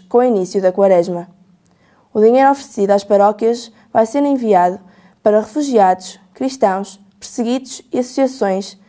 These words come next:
de apoio à maternidade. Paulo Ralha, do Sindicato dos Trabalhadores dos Impostos,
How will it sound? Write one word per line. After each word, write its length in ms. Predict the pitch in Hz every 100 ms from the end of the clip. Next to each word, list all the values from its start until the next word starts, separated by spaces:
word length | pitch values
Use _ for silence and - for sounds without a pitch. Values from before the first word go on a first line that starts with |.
| _ _ _
de 140 | -
apoio 340 | 247 254 196 196
à 60 |
maternidade. 720 | 196 196 208 202 190 170 - _ _ _ _ _ _ _ _ _ _ _ _ _ _ _ _ _ -
Paulo 260 | 208 202
Ralha, 400 | 208 208 220 247
do 60 | 247
Sindicato 480 | - 214 214 202 196
dos 80 | -
Trabalhadores 640 | 196 196 196 190 185 196
dos 120 | -
Impostos, 640 | 196 190 202 220 - -